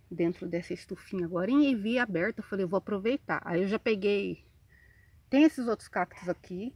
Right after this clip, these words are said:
na minha coleção. E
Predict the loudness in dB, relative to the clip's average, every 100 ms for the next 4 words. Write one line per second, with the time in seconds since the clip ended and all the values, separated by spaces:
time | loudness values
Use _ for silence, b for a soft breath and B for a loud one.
0 | -8 -4 -4 -2 -6 -6 -10 -6 -4 -4
1 | -6 -14 _ _ -20 b b b b b
2 | b b -16 -4 0 2